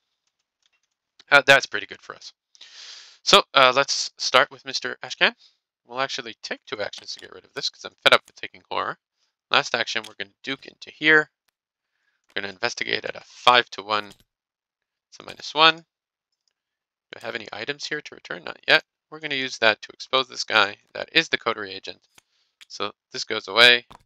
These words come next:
'cause he's discarded, and these two go away as well. And now this is four shroud, so it's a bit harder for us to get it. So, uh, let's start with Mister, uh, let's play with Mister Dexter.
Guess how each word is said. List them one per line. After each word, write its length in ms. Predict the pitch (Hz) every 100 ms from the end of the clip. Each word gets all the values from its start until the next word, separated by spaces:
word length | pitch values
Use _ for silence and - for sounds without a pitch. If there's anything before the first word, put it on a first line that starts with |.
| _ _
'cause 160 | _
he's 180 | - -
discarded, 600 | - - 151 156 147 - -
and 160 | 107
these 220 | 107 104 -
two 220 | - - _ _
go 120 | - -
away 260 | 98 104 _ -
as 200 | 104 -
well. 120 | _ _ _ _ _ _ _ _ _ _ _ _ _ - - _
And 100 | 117
now 120 | 160
this 240 | 175 - 110
is 120 | -
four 220 | - 92
shroud, 340 | - 87 -
so 100 | -
it's 180 | 92 - _
a 40 | _
bit 160 | 139
harder 280 | - 101 92
for 160 | - -
us 120 | -
to 80 | -
get 160 | 90 -
it. 100 | - _ _ _ _ - - _ - - _ _ _ _ _ _ _ _ - _ _
So, 320 | - 196 196 _
uh, 220 | 156 156 151
let's 160 | 175
start 260 | - 156 147
with 140 | 135 151
Mister, 440 | 147 - 123 107 - _
uh, 240 | 123 117 113
let's 180 | 135 -
play 240 | - 143
with 200 | 110 -
Mister 360 | 110 - 98 101
Dexter. 360 | 120 131 -